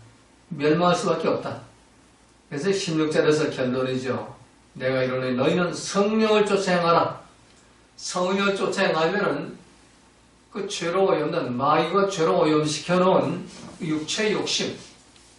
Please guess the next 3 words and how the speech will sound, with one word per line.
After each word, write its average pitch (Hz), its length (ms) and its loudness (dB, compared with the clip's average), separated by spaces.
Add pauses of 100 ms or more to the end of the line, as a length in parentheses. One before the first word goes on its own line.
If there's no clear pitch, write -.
(260)
육체의 175 420 -2
뇌세포에서 156 1000 2 (440)
나오는 147 640 0